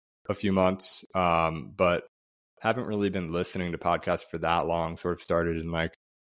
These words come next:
maybe late twenty nineteen, early twenty twenty, and started my podcast in mid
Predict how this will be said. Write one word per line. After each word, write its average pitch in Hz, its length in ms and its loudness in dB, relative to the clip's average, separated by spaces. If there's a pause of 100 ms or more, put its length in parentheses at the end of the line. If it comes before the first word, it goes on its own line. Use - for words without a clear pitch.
(300)
maybe 92 240 -2
late 85 240 0
twenty 92 240 0
nineteen, 85 760 -4
early 85 260 2
twenty 85 280 -2
twenty, 85 400 0
and 80 220 -6
started 82 280 -2 (140)
my 80 140 -6
podcast 85 580 0
in 85 160 -6 (640)
mid 90 320 2